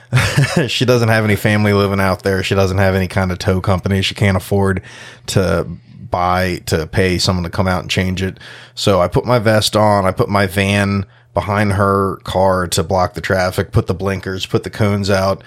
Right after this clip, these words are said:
I said, "Pop your trunk if you don't mind," do all this stuff. And I changed her tire,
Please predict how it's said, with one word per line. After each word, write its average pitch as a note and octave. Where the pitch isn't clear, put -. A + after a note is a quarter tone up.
I -
said, G2+
"Pop G#2+
your A2+
trunk A2
if F2
you G#2
don't G#2
mind," F#2+
do G2+
all G2
this F#2
stuff. F2
And F#2
I F2
changed A#2
her G#2
tire, G2